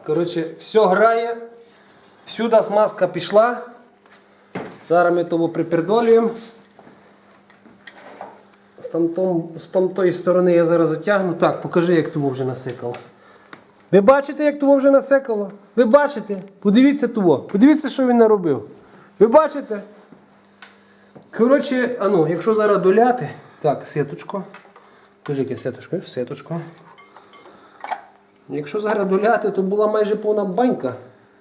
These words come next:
А ми зараз по-, зараз вам покажемо, скільки вже висикало.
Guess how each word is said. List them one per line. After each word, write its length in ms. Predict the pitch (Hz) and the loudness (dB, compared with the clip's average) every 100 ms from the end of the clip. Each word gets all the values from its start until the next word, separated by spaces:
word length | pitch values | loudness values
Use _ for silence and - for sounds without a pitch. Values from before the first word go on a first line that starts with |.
| _ _ _ _ _ _ _ _ _ _ _ | _ _ _ _ _ _ _ _ _ _ _
А 100 | 139 | -8
ми 180 | 156 180 | -4 -4
зараз 280 | 185 180 185 | -2 -4 -6
по-, 80 | 180 165 | -10 -4
зараз 260 | 175 175 | -2 -2
вам 240 | 170 175 165 | -2 -6 -8
покажемо, 380 | - 165 202 131 | -12 -4 -2 -2
скільки 300 | 127 151 143 | -8 -10 -6
вже 200 | 127 131 - - - - - - - - - - - | -4 -4 -6 -12 -4 -4 -4 -14 -18 -16 -12 -10 -6
висикало. 600 | 135 139 127 113 120 123 | -6 -6 -6 -6 -4 -4